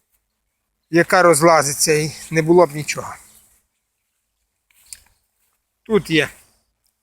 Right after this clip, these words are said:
гігант Джорнея, ось це. Листя скручені, не знаю, то від морозу, напевно, вони так стали, чи що.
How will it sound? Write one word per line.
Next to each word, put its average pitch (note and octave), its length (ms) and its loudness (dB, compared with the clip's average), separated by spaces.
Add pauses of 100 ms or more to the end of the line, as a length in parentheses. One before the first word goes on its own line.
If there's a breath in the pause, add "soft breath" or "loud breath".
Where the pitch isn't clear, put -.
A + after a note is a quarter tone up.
(120)
гігант E3 500 2
Джорнея, C#3+ 680 -2 (160)
ось - 220 -12
це. G#3 180 -6 (2500)
Листя D#3 320 -6
скручені, D3 500 -10
не C#3 100 -20
знаю, B2 300 -20
то B2+ 80 -20
від B2+ 140 -20
морозу, E3 340 -2
напевно, C#3+ 460 -12
вони C3+ 160 -20 (200)
так - 140 -20
стали, C3+ 400 -8
чи - 120 -12
що. D3+ 320 -6